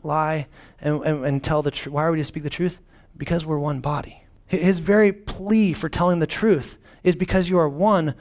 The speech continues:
with another. You're one body in Christ, and therefore deceitfulness and lying does not belong in this. How about, how, how about in your marriages? It's just a little fib.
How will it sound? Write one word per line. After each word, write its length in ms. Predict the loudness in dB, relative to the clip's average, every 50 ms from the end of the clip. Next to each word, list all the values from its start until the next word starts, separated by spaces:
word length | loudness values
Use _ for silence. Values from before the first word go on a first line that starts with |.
| -16 -20 _ _
with 180 | -2 0 0
another. 420 | 2 0 2 0 0 -2 -6 -16 -20 _ _ _ _
You're 220 | 4 4 4 6 4
one 420 | 4 4 4 6 6 4 2 -2 -4 -12 _ _
body 540 | -4 2 2 4 4 4 4 2 2 0
in 80 | -2 -4
Christ, 380 | -2 0 2 2 4 2 2 0
and 80 | 4
therefore 380 | 4 4 4 4 2 2 2 2 -4 -18 -8
deceitfulness 680 | _ -2 -2 0 4 4 2 4 4 2 2 2 2 2
and 160 | 0 2 4
lying 280 | 4 4 4 4 4
does 120 | 2 4 4
not 180 | 4 2 4
belong 560 | 4 2 4 6 6 8 8 8 8 6 2 -6 -10 -12 _ 0
in 120 | 2 4
this. 200 | 4 2 2 2
How 120 | 0 0
about, 160 | 0 0 -2 -4 -14 -20 -20 _
how, 160 | 0 2 2
how 180 | 4 6 4 6
about 220 | 6 6 6 6
in 60 | 6
your 140 | 4 6 4
marriages? 720 | 4 4 6 6 6 6 6 2 -6 -8 -8 -10 -10 -12 -14 _ _ _ _ _
It's 180 | -2 0 0
just 140 | 0 -2 -2
a 60 | 0
little 200 | 0 0 -2 -2
fib. 500 | -4 -6 -4 -2 -2 0 0 0 -2 -4